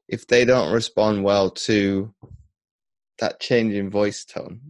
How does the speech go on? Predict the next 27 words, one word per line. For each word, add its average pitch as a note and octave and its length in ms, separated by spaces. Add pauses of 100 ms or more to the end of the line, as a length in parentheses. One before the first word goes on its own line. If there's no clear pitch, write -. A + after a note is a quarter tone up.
(120)
now, E2 260
because F2+ 300
obviously F#2 260
you've F2 80
got E2+ 80
to, E2 160 (720)
uh, F2+ 120
project - 440
the E2+ 80
voice F2 480
a F#2 80
long F2 280
way, C#2+ 440 (1600)
with A#2 200
your B2+ 220
style A#2 280
of G2+ 120
coaching, G#2 500
do G#2 120
you A2 220
see G#2+ 300
it - 320 (600)
more, G2 300 (440)
more G2+ 240
difficult, G2+ 460
more F#2+ 180
challenging A2 800